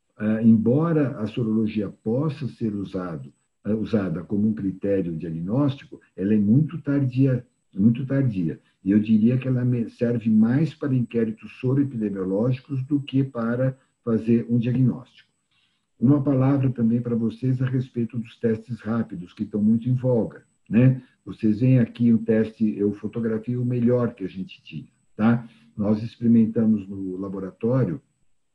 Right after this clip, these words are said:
onze marcas de kits rápidos, sendo que nove a gente nem continuou a validação porque eles eram muito ruins. Mas dois foram melhores do que os demais,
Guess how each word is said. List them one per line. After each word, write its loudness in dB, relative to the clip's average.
onze 6
marcas 2
de -10
kits -10
rápidos, -10
sendo 2
que -2
nove 2
a -8
gente -2
nem 4
continuou 0
a 0
validação -4
porque -6
eles -4
eram 0
muito 4
ruins. -12
Mas 2
dois 4
foram 0
melhores 2
do -20
que -10
os -8
demais, 2